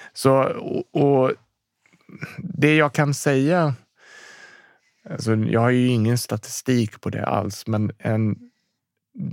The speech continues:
jag kan nog tycka att många av våra yngre klienter,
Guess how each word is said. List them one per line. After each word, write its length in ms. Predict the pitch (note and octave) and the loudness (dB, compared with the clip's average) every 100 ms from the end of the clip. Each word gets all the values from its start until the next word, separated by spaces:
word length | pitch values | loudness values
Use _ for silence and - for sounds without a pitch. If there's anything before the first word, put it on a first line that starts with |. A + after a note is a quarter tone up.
| - - | -6 -2
jag 160 | C#3+ | 0
kan 120 | C3 D3 | 2 2
nog 180 | D3 | 2
tycka 280 | - D3+ - | 0 -2 0
att 280 | B2+ - - _ _ _ _ _ | -2 -4 -20 _ _ _ _ _
många 280 | C3+ C3+ D3 | 0 2 4
av 60 | C#3+ | 4
våra 260 | C3+ B2+ | 4 2
yngre 560 | - F3+ F#3 D#3+ C3 G#2 | 2 2 2 2 2 0
klienter, 760 | - G#2 - G2 G#2 - G#2 | -2 -6 -4 -6 -8 -6 -6